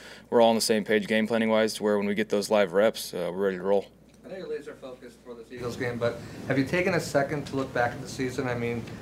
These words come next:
Speaker 2: career passing yards, touchdowns, co-, completion percentage. Have you taken a moment to kind of just soak that in a little bit?
Speaker 1: Not really,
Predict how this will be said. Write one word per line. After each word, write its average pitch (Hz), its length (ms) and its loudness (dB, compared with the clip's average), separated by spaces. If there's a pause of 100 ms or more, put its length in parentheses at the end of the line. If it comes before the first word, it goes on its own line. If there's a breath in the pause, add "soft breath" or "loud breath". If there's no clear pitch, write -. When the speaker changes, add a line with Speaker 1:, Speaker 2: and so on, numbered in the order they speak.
(160 loud breath)
Speaker 2:
career 127 640 2
passing 120 360 0
yards, 120 380 0 (100)
touchdowns, 117 500 0
co-, 104 160 -10 (220)
completion 117 500 -6
percentage. 117 540 -6 (340 loud breath)
Have 120 80 -2
you 127 60 -4
taken 139 220 2
a 135 40 2
moment 127 300 0
to - 80 -10
kind 123 200 -2
of 113 60 -8
just 117 200 -8
soak 123 220 -2
that 127 140 -2
in 127 100 -4
a 131 60 -6
little 135 180 -4
bit? 151 180 -4 (340)
Speaker 1:
Not 123 160 6
really, 113 300 8